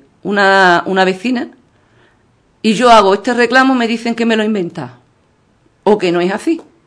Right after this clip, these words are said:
Y, y ya, es, ya está bien, hombre, como te he dicho, lo que está bien, bien, y lo que, y hombre, si te están dando consejos, o si te están haciendo una petición que están haciendo los mismos,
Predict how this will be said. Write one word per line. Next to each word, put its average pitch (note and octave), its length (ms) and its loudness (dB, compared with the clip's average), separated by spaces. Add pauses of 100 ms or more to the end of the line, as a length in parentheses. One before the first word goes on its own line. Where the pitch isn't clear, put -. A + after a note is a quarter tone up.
(2500)
Y, C3 360 -8
y C3+ 140 -8
ya, E3+ 300 4
es, E3 320 -6
ya E3 260 0
está F#3+ 260 -2
bien, G#3 380 0
hombre, G#3+ 420 -2 (400)
como D3 220 -2
te D#3+ 80 -2
he F3+ 40 4
dicho, F3 220 -4
lo C#3+ 60 -6
que C3 60 -10
está D#3 180 -4
bien, F3+ 180 2
bien, G#3+ 280 0
y B3+ 80 -4
lo B3+ 120 -2
que, E3+ 220 -4
y E3 120 -4
hombre, F#3+ 360 -2 (640)
si - 240 -2
te F#3 80 0
están G3 240 0
dando G#3+ 260 4
consejos, A3+ 580 -2
o E3 140 -4
si - 160 -10
te C#3+ 100 -6
están F#3+ 200 -2
haciendo G#3 300 0
una G#3 160 2
petición G#3 400 -4
que F3 60 -8
están E3+ 180 -2
haciendo F#3 400 -2
los D3+ 120 -2
mismos, F#3+ 520 -2